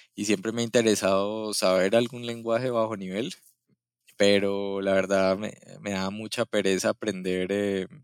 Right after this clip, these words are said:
C más más, que es lo que, lo que estaba antes, eh, porque era como, no, no era nada moderno, pues lo que uno <laughs> se espera como un lenguaje hoy en día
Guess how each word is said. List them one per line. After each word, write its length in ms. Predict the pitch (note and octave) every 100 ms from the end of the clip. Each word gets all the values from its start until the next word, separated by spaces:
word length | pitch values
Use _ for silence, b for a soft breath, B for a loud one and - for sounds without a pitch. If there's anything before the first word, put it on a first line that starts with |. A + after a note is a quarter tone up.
| _ _ -
C 200 | - G2
más 160 | G2 F#2
más, 320 | F#2 D3 -
que 140 | -
es 140 | G#2 - -
lo 180 | - F#2
que, 120 | -
lo 140 | G2 F#2+
que 60 |
estaba 480 | F#2 F2+ F#2+ G2 G#2
antes, 680 | G#2+ G#2 A2+ A2+ G#2 - - _ _ _ _ _ _ _
eh, 340 | - F#2+ F#2+ - _ _ _ _
porque 300 | E2+ - G#2
era 120 | G2
como, 360 | - A2+ G#2 F#2+ F2+ F2+ G#2
no, 220 | G2+ G#2+
no 140 | A2
era 300 | G#2+ A2+ B2
nada 240 | A#2 A#2 A#2+
moderno, 500 | B2+ F#2+ G2+ B2+ C#3
pues 140 | B2 A2
lo 100 | G2
que 140 | F#2+
uno 200 | G2+ A2
<laughs> 260 | F#2+ - A2
se 120 | G2+
espera 380 | - - F#2+ A#2
como 160 | A2+
un 120 | F#2+
lenguaje 420 | F#2 F2+ G#2 G#2 G#2+
hoy 60 |
en 120 | G2+
día 360 | G2+ G#2 G#2